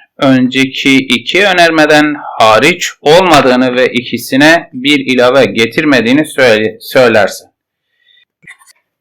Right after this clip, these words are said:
Eğer sen sonuncu önermenin önceki iki önermeden hariç olmadığını ve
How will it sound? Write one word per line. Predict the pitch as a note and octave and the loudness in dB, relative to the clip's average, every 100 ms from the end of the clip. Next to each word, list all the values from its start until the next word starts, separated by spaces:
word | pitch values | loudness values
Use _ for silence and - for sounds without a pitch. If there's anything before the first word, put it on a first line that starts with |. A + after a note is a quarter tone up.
| _ _ E3+ | _ _ 2
Eğer | F#3+ | 2
sen | F#3 G#3 G3 - _ - | 2 0 0 -6 _ -2
sonuncu | F3 F#3+ F#3+ G3 | 2 2 0 0
önermenin | F3+ D#3 C#3 D3 F#3+ - | 2 2 4 2 0 0
önceki | G3+ F3+ C#3 C#3+ | 0 0 -2 -2
iki | D3 - | -2 0
önermeden | E3+ D3+ C#3 C#3+ F3 F3+ | 2 2 2 2 0 -2
hariç | - C#3+ D#3+ D#3+ - - - _ _ _ _ _ - - | 2 4 4 0 -6 -10 -12 _ _ _ _ _ -20 -4
olmadığını | D3 F3 A3 G3+ D#3 C3+ B2 G2+ - - - | 2 4 4 4 4 4 2 0 -4 -14 -14
ve | A2+ C#3+ C3+ - | 0 2 2 0